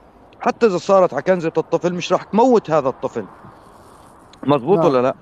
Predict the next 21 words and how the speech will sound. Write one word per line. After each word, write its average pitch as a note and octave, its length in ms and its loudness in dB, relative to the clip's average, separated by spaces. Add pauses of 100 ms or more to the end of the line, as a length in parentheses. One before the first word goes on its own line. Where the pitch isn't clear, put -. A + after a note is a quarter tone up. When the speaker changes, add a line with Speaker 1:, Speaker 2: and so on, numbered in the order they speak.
(520)
Speaker 1:
أقسم - 300 0
Speaker 2:
تمام. F3 120 0
Speaker 1:
بالله F#3+ 360 2
أنا F3 100 2
بجيب F3 240 -6
لك F3 180 0
حالة D3+ 560 2 (180)
ملفهم E3 600 -2
Speaker 2:
نعم. B2+ 60 -6
Speaker 1:
وكذا، F#3+ 420 -2 (500)
كاتبين E3 440 0
Speaker 2:
نعم. - 100 -4
Speaker 1:
أب D#3 200 -2
وأم F3+ 320 2
مهملين. E3 520 -2 (680)
يعني C3+ 300 0
ليش؟ D3 400 -2
لأنه D#3 640 0 (380)
أنست E3 380 -2 (340)
مدرسة D3+ 440 0
بالداقة C#3+ 560 -2